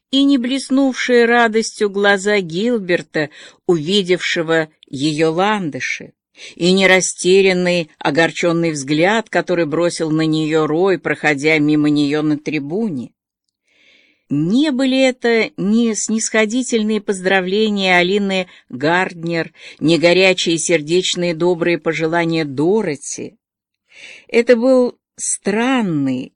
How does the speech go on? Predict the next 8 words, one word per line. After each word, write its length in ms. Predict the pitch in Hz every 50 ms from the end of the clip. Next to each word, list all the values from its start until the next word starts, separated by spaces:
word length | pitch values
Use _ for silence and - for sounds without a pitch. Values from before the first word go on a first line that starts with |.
| _
необъяснимый 1200 | - 151 175 196 214 214 202 180 170 170 196 214 208 - - 214 190 214 254 285 285 247 247 233 214
приступ 720 | - _ - 175 202 254 302 294 - - - 214 180 - - _ _
острой 520 | 233 262 285 - - - - 190 185 170
боли, 640 | 156 147 151 185 247 320 339 294 208 160 131 - - _ _ _ _ _ _ _ _
который 400 | - 226 240 - 214 208 214 214
испортил 800 | 202 - - - _ 185 214 254 302 311 311 - - 277 269 247
для 200 | 208 208 226 233
нее 480 | 233 233 233 220 214 247 269 277 262